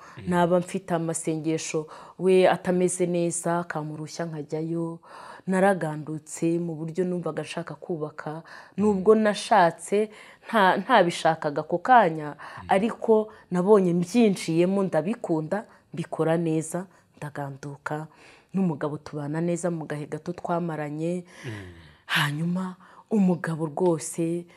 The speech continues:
Speaker 2: amasengesho tukiyiriza, ibyumba tukararamo, imisozi tukayitererana, tugasenga.
Speaker 1: Mm, mubanye neza nawe.
Speaker 2: Bamwitaga pasiteri, umugabo wanjye
Speaker 1: Oh.
Speaker 2: rwose, hari naho twajyaga agahanura.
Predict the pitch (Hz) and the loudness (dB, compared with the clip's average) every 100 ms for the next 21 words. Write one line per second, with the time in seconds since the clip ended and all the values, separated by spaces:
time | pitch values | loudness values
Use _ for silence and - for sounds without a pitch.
0 | - - _ - 170 160 - 160 151 - | -20 -20 _ -4 -2 0 -2 -4 -4 -8
1 | 147 - - 170 151 143 135 160 160 170 | -10 -10 -6 -6 -6 -8 -8 -8 -6 -6
2 | 151 - 165 156 - 156 143 180 165 165 | -8 -8 -8 -8 -10 -8 -6 -6 -4 -4
3 | 156 151 - 165 - - 147 139 - 147 | -6 -6 -4 -6 -8 -12 -8 -6 -4 -4
4 | 143 143 156 156 - - - - 208 185 | -4 -4 -6 -8 -14 -20 -14 -2 4 4
5 | - 180 143 139 - _ - 135 107 104 | 4 0 -2 -8 -20 _ -12 -10 -10 -8
6 | 135 135 117 120 117 110 104 107 143 233 | -2 0 0 -2 -2 -2 -2 -4 2 8
7 | 320 427 359 285 - 247 214 233 - 247 | 8 8 4 2 6 6 6 4 4 -4
8 | 269 - - 185 175 185 190 190 185 165 | -4 -10 -2 0 0 -4 -4 -2 -2 -4
9 | - 196 175 170 262 226 - 190 226 220 | -4 -4 -2 2 6 6 6 2 2 0
10 | 214 220 185 156 151 156 160 147 139 135 | 2 0 2 0 -4 -6 -6 -6 -10 -16